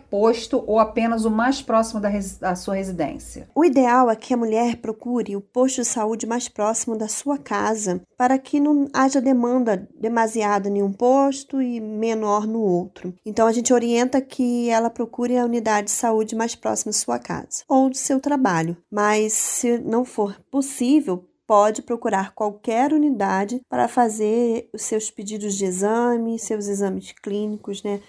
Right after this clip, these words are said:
Speaker 2: e que fazem parte da pa-, da saúde da mulher.
Speaker 1: É necessário marcar previamente?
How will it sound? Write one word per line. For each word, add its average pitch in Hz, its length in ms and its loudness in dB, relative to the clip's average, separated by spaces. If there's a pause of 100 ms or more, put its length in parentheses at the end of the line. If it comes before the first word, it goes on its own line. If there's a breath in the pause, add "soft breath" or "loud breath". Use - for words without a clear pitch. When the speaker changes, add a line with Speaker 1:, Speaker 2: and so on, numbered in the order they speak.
(100)
Speaker 2:
e 202 500 0 (100)
que 285 100 -2
fazem 277 340 4
parte 233 440 0
da 214 140 -4
pa-, 208 340 -6
da 196 100 -12
saúde 220 480 2
da 202 140 -2
mulher. 175 420 0 (420 soft breath)
Speaker 1:
É 214 140 4
necessário 254 840 4
marcar 185 420 -6
previamente? 165 1040 -2